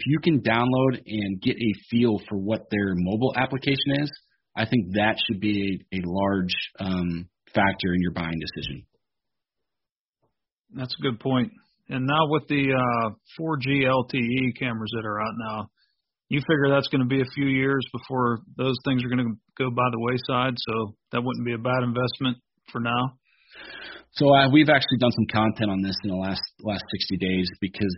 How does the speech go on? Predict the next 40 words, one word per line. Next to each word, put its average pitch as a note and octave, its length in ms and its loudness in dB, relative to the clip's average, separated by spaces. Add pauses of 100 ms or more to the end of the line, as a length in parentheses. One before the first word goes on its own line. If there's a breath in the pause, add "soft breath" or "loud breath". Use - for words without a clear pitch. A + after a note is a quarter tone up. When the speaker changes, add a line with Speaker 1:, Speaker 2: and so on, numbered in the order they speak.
(160)
Speaker 1:
um, F2+ 300 -2 (160)
you G2 120 -4
know, G2 60 -2
you G2 140 -2
get A2+ 120 4
on G2 340 0 (520)
some G#2 120 2
of G2+ 80 2
these F#2 180 0 (680)
Facebook G2+ 380 -2
groups G2 380 0 (100)
or F2+ 240 -4
forums G2 520 -2
and, F#2 280 -4 (140)
you F#2+ 160 -6
know, F#2 160 -4
people G2 280 -4 (140)
see G2+ 320 2
five F#2+ 280 0
G G2 240 0
being F#2 260 0
advertised F2 600 -8 (600 loud breath)
and G2 160 2
their, F2+ 360 2 (100)
their G2+ 160 -2
mind G2 240 4
is F2+ 200 -2
instantly G#2+ 440 -2
going, F#2+ 560 0 (300)
if A2+ 160 0
they're G#2+ 180 -2
cell G2+ 100 0
camera G2 260 -2
users, F#2 300 -2
they're G2 120 -2
instantly G2+ 360 -2
going G2 300 2
back G2 280 2
to G2+ 80 -4
that - 920 -8